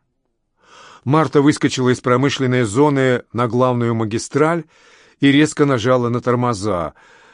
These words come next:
выворачивая рулём, чтобы не наехать на скопление людей посреди улицы. Впереди, от фундамента до крыши, пылало здание,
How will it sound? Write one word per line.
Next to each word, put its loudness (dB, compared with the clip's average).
выворачивая 2
рулём, 4
чтобы 0
не -2
наехать -2
на -4
скопление -2
людей -2
посреди -4
улицы. -4
Впереди, 0
от -2
фундамента 0
до -2
крыши, -2
пылало 0
здание, -2